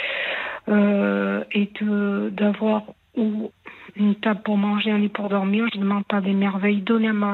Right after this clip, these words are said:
maman tout ce qu'elle peut avoir, qu'elle souffre moins, que mes enfants puissent avoir tout ce qu'ils peuvent.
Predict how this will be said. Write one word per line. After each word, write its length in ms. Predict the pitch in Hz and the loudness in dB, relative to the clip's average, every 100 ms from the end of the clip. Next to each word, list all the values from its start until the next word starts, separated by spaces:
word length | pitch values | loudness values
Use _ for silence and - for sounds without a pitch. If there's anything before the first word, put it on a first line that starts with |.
| 202 | -2
maman 240 | 196 202 | -2 -2
tout 180 | 202 208 | -2 -4
ce 80 | - | -4
qu'elle 180 | - 196 | -2 -4
peut 180 | - 208 | 0 2
avoir, 600 | 202 190 202 208 208 208 | 2 0 0 2 0 -4
qu'elle 160 | 214 208 | -4 -4
souffre 380 | - 208 - | -2 -4 -2
moins, 320 | 202 202 208 208 | 0 2 2 0
que 80 | - | 0
mes 120 | 214 214 | 0 0
enfants 260 | 202 214 | -2 -2
puissent 220 | 202 214 220 | -4 -4 -4
avoir 240 | 208 202 - - - - - | -2 -4 -6 -16 -14 -14 -4
tout 120 | 226 | -2
ce 80 | - | -2
qu'ils 160 | - 208 | -2 0
peuvent. 200 | 214 | 0